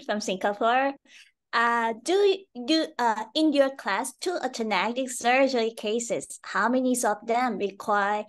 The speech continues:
a counterclockwise rotation of the M M C? Uh, when you design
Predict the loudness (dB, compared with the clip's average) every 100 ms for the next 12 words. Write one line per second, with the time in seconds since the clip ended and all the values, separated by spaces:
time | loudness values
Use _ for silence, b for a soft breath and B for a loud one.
0 | B B B B -4 -2 0 0 -2 -4
1 | 0 0 0 2 0 0 -4 -2 -4 -6
2 | -8 -10 -4 -2 -2 -4 -2 -4 -4 -2
3 | -2 -2 -4 -8 B B B B B 0
4 | 2 4 4 6 4 4 2 2 0 -4
5 | -4 0 -2 -2 -6 -6 -10